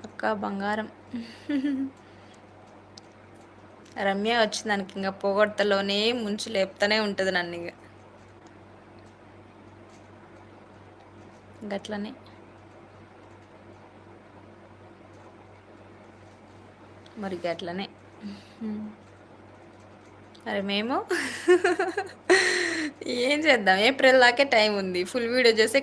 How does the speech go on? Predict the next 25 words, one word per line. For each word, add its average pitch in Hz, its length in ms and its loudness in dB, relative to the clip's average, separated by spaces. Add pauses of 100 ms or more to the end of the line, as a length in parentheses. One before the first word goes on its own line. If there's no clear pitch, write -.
టైమ్స్, 208 640 2
టైమ్ 196 260 2
ఉండట్లేదు 165 540 2
నాకు. 160 540 -2 (600)
ఇంకొకటి 233 480 4
ఏందంటే, 185 760 0 (120)
ఏదైనా 247 260 0
తీద్దామన్నా 214 760 0
ఫుల్ 196 260 -8
వీడియో, 175 480 -4 (360)
ఇలా 226 160 8
పెట్టి 226 340 2
తీయాలి. 190 380 4
ఫుల్ 202 240 -4
వీడియో 196 220 2
తీయాలంటే 156 600 -4 (440)
దగ్గరికి 269 540 2
అవుతుంది. 190 540 2 (140)
కొంచెము 220 680 -2
మనకు 196 640 -4 (120)
స్టాండ్ 254 520 4
ఉంటేనేమో 208 500 -4
నీట్‌గా 220 460 -4
తీసుకోవచ్చు 202 640 -8
వీడియో. 180 340 -4